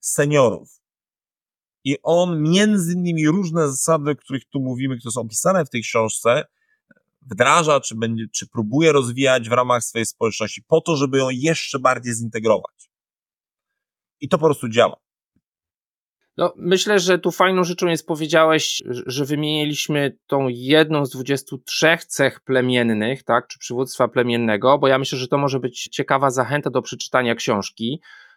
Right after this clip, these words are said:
Speaker 2: E, ja muszę powiedzieć, że ja mam bardzo dużo fajnych i takich wesołych doświadczeń, dlatego że w ramach też szkoleń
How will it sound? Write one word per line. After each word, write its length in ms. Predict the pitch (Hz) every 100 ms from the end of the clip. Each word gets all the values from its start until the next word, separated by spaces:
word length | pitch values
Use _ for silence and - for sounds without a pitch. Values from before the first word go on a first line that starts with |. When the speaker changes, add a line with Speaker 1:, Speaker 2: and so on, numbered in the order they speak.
| -
Speaker 2:
E, 280 | 120 120 123
ja 120 | 147
muszę 200 | 160 190
powiedzieć, 420 | 156 143 156 139
że 80 | 143
ja 80 | 147
mam 180 | 147 143
bardzo 240 | 139 143
dużo 360 | 147 143 147 170
fajnych 580 | - 151 151 151 143 - -
i 100 | 151
takich 440 | 156 151 160 143 - _ 131
wesołych 720 | 123 175 - 240 190 143 -
doświadczeń, 840 | 139 - - 120 - - 110 135
dlatego 320 | 160 160 131 143
że 120 | 139
w 40 |
ramach 300 | 147 143 139
też 160 | 151 -
szkoleń 540 | - - 151 143 131